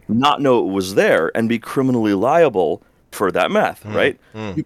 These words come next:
Speaker 1: you can't theoretically do that. That's not actually constitutional, but that's what happened in Washington State. Someone was arrested with drugs they didn't know they had, and she took the case all the way to the, the Washington State Supreme Court. And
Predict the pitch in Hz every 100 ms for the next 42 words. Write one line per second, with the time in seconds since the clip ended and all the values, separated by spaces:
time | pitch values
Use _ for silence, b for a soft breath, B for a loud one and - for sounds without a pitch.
0 | - 180 - - - 170 151 135 135 135
1 | 175 - - 95 - 127 120 101 110 113
2 | 101 107 - - 143 131 87 80 - 98
3 | 135 131 127 113 104 92 85 - 85 85
4 | 90 85 82 69 - - - b b _
5 | - - 123 117 113 104 104 120 113 120
6 | 101 98 98 92 90 90 107 98 104 95
7 | 87 82 78 80 - b b _ - 131
8 | 135 175 - 156 143 - 107 117 113 117
9 | 113 110 107 98 98 98 110 101 90 95
10 | 104 101 104 214 170 - _ _ - 123
11 | 120 110 104 -